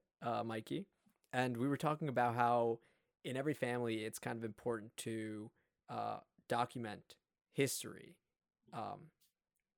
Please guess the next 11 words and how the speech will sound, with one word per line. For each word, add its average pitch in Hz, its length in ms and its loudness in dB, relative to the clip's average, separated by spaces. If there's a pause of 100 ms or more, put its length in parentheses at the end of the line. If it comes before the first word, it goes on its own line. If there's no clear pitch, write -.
(220)
like, 156 280 6
be 208 120 2
a - 40 4
documenter 117 600 0
of 113 60 -8
the 113 60 -8
family, 113 320 -6
you 117 100 -6
know, 113 180 -8 (360)
documentarian, 131 880 4
uh, 113 300 -2